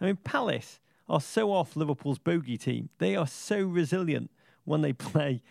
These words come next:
against Liverpool. They fancied their chances in this one on the break because Trent Alexander-Arnold is Black Hawk down.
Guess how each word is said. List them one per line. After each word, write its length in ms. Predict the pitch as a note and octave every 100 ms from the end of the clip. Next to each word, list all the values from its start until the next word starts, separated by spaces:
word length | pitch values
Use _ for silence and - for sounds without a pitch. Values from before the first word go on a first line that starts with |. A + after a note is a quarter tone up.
| - -
against 280 | D3+ D#3+ C#3+
Liverpool. 280 | C#3+ B2 C#3
They 120 | D3+
fancied 560 | D3 - A3+ F3 F3 D3
their 100 | C3+
chances 520 | - F3 D#3 C3 A2
in 80 | A#2+
this 200 | A#2+ -
one 160 | A#2+
on 160 | C#3+ E3
the 60 | D3+
break 340 | C3+ B2 B2 - -
because 320 | C3+ - C3
Trent 340 | - E3+ D3+ C#3+
Alexander-Arnold 960 | C#3+ B2+ C3+ C3 C3 B2 B2 A#2+ A2+ - _ _ _ _ _
is 120 | E3
Black 340 | C3 C#3+ C3 -
Hawk 260 | C3 C3+
down. 360 | C3 B2 A#2 A#2